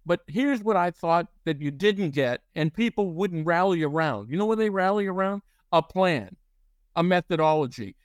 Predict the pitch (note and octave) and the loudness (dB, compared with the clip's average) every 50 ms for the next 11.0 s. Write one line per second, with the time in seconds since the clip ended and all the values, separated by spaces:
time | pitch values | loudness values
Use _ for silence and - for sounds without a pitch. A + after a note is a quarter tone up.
0 | _ - - D#3+ E3+ E3 C#3 F#3 F#3+ G3 G#3 A3+ A#3 G3+ - - - G3+ F3+ E3+ | _ -8 -2 0 0 2 2 4 4 4 4 2 0 -2 -4 -2 0 2 2 2
1 | E3 E3 D#3+ - - D#3 E3 E3 F3 F3+ F3+ F#3 F#3 F3+ E3+ F3 E3 D#3 C#3+ D3 | 2 0 -2 -4 -4 -2 0 0 2 2 0 -2 -4 -4 -2 0 0 0 0 -2
2 | D3+ - _ _ _ _ _ _ - D#3 D#3+ D#3 D#3+ D#3+ D3 - - D#3+ D#3+ D3+ | -4 -8 _ _ _ _ _ _ -4 0 0 2 2 0 -2 -4 -6 -8 -8 -8
3 | - - - - A3 A3 A3 A3 A3 G#3 G3+ G#3 F3+ C3+ C3+ - _ _ _ _ | -10 -12 -6 -2 0 2 2 2 2 2 2 2 2 2 0 -2 _ _ _ _
4 | _ _ _ - F3 E3+ E3 D#3 E3 F#3 G3+ G#3 G#3+ F#3 E3 D#3 F3 G3 G#3 G#3 | _ _ _ -4 -2 -2 0 0 0 2 2 2 2 2 2 0 0 0 -2 -2
5 | G3 D3+ C#3+ B2+ C3 C#3 C#3+ F3 E3 E3 D#3+ D#3+ E3+ F3+ F3+ D#3+ E3+ E3+ D3 D#3+ | -2 -4 -4 -4 -4 -2 -2 0 2 2 2 0 0 -2 -2 -2 -2 -2 0 0
6 | E3+ E3+ D#3 F3 F3+ E3+ D3+ - - G#3 A3+ G#3 - - F3+ D#3+ F3 G#3 G3+ - | -2 -2 0 0 0 0 -2 -2 -2 -2 -2 -2 -2 -6 -4 -4 -2 -4 -4 -4
7 | - D#3 - - G3 G3 F#3+ - - F3 E3 D#3+ D#3+ D#3 D#3+ - _ _ _ _ | -6 -8 -2 0 2 2 2 0 -2 -6 -6 -6 -6 -10 -14 -18 _ _ _ _
8 | _ _ _ - F3+ G3 G3+ G#3 A3 A3+ A#3 A3+ A3+ G#3 G3+ G3+ G3 F#3+ G3 - | _ _ _ -4 -2 2 2 2 2 2 2 0 0 -2 -4 -4 -6 -6 -6 -8
9 | _ _ _ _ - F3+ F3+ - _ _ _ _ _ - - - F3+ G#3+ A3+ G#3+ | _ _ _ _ -4 -4 -4 -4 _ _ _ _ _ -18 -8 -2 0 0 0 0
10 | A3 G3 F3+ D#3 - - G#3 G#3+ G#3 - - - G3+ F#3 F#3 A3 A3+ G3+ A2+ - | 0 0 -2 -2 -2 -2 -2 -2 -2 -2 -4 -4 -4 -2 0 0 0 0 0 -4